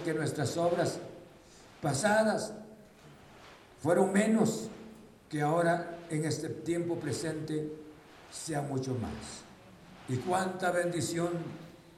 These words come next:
retener la palabra hasta el fin. Sirvámosle al Señor y hagámoslo con entusiasmo. El servicio que le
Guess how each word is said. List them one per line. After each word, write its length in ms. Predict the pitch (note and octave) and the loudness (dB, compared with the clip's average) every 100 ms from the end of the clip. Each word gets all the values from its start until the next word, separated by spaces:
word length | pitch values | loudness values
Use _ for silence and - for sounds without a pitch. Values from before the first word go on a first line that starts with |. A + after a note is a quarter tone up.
| - - | -14 -6
retener 600 | D3 D3+ D3+ D#3 E3+ E3+ | -4 -2 -4 -4 -2 -2
la 180 | D#3+ | -2
palabra 500 | D#3 D#3 G#2 E2+ D#2 D2+ - - - - - - - - - | -2 -2 -2 -4 -10 -10 -14 -18 -20 -20 -20 -20 -20 -20 -8
hasta 300 | C3 A2 B2+ | -4 -4 -2
el 60 | G2+ | -4
fin. 260 | - - - - - - - - G3 G3+ - - - | -4 -8 -10 -16 -20 -20 -20 -18 -14 -14 -14 -20 -16
Sirvámosle 680 | - D#3 C#3+ E3 - F3 E3+ | -6 -2 2 2 2 0 0
al 120 | D3+ | 0
Señor 580 | - D#3 D3+ D3+ D3+ - - - - - - - - - - | 0 0 2 2 0 -2 -6 -12 -18 -20 -20 -20 -20 -16 -4
y 80 | D3+ | -2
hagámoslo 560 | D3+ D#3+ D#3+ D3+ D3+ | 2 0 0 -2 0
con 200 | C#3+ C#3+ | -2 -4
entusiasmo. 840 | C3+ B2+ B2+ - A#2+ A2+ - G2+ G2 - - - - - - - - - | -4 -4 -4 -2 -2 -4 -6 -10 -12 -14 -18 -20 -18 -16 -16 -16 -14 -2
El 160 | D#3 C3 | 2 2
servicio 680 | E3+ E3+ G#3 G#3+ G3 F#3+ | 0 2 4 4 4 0
que 100 | F#3+ | 0
le 380 | F3+ F3 F3 | 0 0 -4